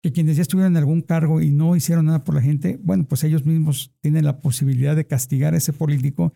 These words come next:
votando por otra, por, por otra opción. Buscar las opciones o la opción que más nos convenga a nosotros como, como sociedad para poder de, más adelante poder decir, "Yo puse este político, hoy me tiene que cumplir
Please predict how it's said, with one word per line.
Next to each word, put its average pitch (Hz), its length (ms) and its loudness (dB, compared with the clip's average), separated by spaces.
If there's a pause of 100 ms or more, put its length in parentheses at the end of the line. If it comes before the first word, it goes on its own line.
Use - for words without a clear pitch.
(440)
votando 180 340 0
por 156 180 0
otra, 170 260 -2
por, - 360 -4
por 160 140 -2
otra 165 140 -2
opción. 180 420 0 (840)
Buscar 147 360 0
las 196 140 -2
opciones 180 500 0
o 175 120 0
la 143 100 2
opción 175 320 -2
que 160 140 0
más 160 120 2
nos 156 160 0
convenga 165 360 0
a - 20 0
nosotros 160 460 -2
como, 135 200 0 (280)
como 127 360 0
sociedad 156 600 -2 (560)
para 147 160 0
poder 151 320 0
de, 147 520 0
más 151 200 0
adelante 160 320 0
poder 143 260 0
decir, 160 360 -2
"Yo 139 180 0
puse 143 240 -2
este 143 220 -2
político, 165 580 -2
hoy 151 160 0
me 143 80 0
tiene 143 280 -2
que 151 120 -6
cumplir 139 540 -2